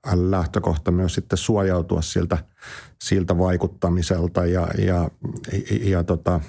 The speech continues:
ehkä, ehkä tähän luottamukseen, ää, liittyy myös se, että me pystytään kertomaan toisille, toisille sitten si-, si-, siitä, että tämmöisiä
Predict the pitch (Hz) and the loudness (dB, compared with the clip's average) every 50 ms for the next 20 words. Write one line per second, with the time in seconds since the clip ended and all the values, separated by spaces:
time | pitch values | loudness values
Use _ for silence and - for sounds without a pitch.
0 | - - - - - 101 87 - - 95 87 - - - _ _ - 113 95 87 | -8 -10 -8 -4 -2 -2 0 0 0 0 0 -2 -8 -16 _ _ 0 0 2 2
1 | - - 101 95 98 104 113 120 117 107 110 113 104 101 101 - - 110 104 104 | 2 2 2 2 4 4 4 2 0 0 0 0 0 0 0 0 0 2 2 2
2 | 101 101 101 101 - - - 98 95 95 92 95 95 90 80 - - _ - - | 2 2 0 0 -4 -2 -2 0 2 2 2 2 2 0 -2 -6 -10 _ 0 0
3 | 101 104 101 104 - - 107 101 104 104 101 98 - - 107 107 101 90 - - | 2 2 0 0 0 0 2 2 4 2 2 2 2 0 0 0 0 0 0 0
4 | 95 92 87 104 95 - - 90 - 95 98 98 90 - 107 101 98 - - 87 | 0 2 0 0 -2 -2 -4 -2 0 2 2 2 2 0 0 0 0 0 0 0
5 | 87 90 90 90 87 - 95 92 87 - 85 85 76 - - - _ _ - - | 2 2 0 0 0 0 0 0 0 0 0 0 -2 -4 -8 -14 _ _ -20 -20
6 | - - - - - - - - - _ - 131 127 117 117 104 101 95 - - | -16 -16 -14 -14 -14 -16 -16 -20 -6 _ 0 0 2 2 2 0 0 0 0 -2
7 | 98 87 - - 98 92 87 95 98 95 92 87 - - - - 104 104 101 107 | -4 -2 0 0 0 2 2 2 0 0 0 -2 -2 -2 0 0 2 2 0 0
8 | - - - 76 82 - - - 113 104 95 - 95 90 85 - 95 85 101 95 | -2 -4 -4 -4 -4 -2 0 0 0 0 0 0 0 -2 0 0 -2 0 2 2
9 | 92 90 90 85 - 92 92 87 | 2 2 0 0 0 0 0 0